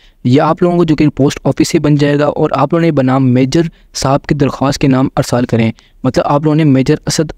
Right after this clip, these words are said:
जो नीचे लिखा गया इसके नाम आपने postal order बनाना है। तो scale ग्यारह से पन्द्रह के दरमियान apply कर रहे हैं उनको ने सात सौ पचास रुपये का बनाना है और जो लोग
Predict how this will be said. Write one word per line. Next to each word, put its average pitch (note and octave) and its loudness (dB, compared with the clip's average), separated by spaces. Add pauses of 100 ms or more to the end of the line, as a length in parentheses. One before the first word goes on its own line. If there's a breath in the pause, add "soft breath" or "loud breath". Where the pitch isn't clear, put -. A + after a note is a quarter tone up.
जो C#3 2
नीचे C3+ 2
लिखा D3 0
गया C#3 0 (100)
इसके D#3+ 0
नाम C#3+ 0
आपने C#3+ -2
postal C3+ -2
order D3 0
बनाना C#3 2
है। C#3+ 0 (240 loud breath)
तो D#3+ 0
scale D3 0
ग्यारह C3 0
से - -4
पन्द्रह C#3+ 0
के D3 0
दरमियान C3+ 2
apply C3 0
कर C3+ 0
रहे C#3 0
हैं C#3+ -4 (320 loud breath)
उनको D3 0
ने E3 2
सात - -4
सौ C#3+ 0
पचास C#3 0
रुपये D#3+ 2
का D#3+ 2
बनाना C#3+ 0
है C#3+ 2
और C#3 -2
जो C#3 2
लोग D#3 0